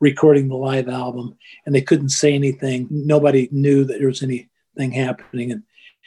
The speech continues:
I finally, you know, it was like a six-month period before when they asked, and then I finally went and did my first show. And in that six months, I hadn't heard a word from them. And finally, I called Bob's wife and says, "Kim,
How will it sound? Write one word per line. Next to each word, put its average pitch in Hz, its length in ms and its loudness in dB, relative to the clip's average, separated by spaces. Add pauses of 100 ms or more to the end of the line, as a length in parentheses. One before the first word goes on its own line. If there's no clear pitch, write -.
(540)
I 165 120 0
finally, 135 420 -2
you 160 100 4
know, 127 200 0
it 185 120 6
was 143 240 0
like 113 200 -10
a 110 40 -12
six-month - 640 -4
period 175 360 0
before 117 500 -10 (1000)
when 139 180 0
they 127 140 0
asked, 143 420 -2
and 135 100 0
then 131 120 -2
I 127 100 -8
finally 131 380 -4 (320)
went 147 180 -4
and 131 80 -10
did 131 140 -2
my 113 100 -12
first 127 320 -10
show. 175 300 4
And - 80 -10 (380)
in 196 100 6
that 156 160 2
six - 240 -4
months, 175 200 -4
I 139 80 -4
hadn't 135 140 -4
heard 120 160 -10
a 113 40 -14
word 170 300 4
from 135 200 -6
them. 127 120 -8
And 131 100 -10 (100)
finally, 175 300 0
I 120 40 -10
called 160 340 -8 (460)
Bob's 147 340 -4
wife 180 280 -2
and - 100 -16
says, - 240 -8 (380)
"Kim, 240 400 2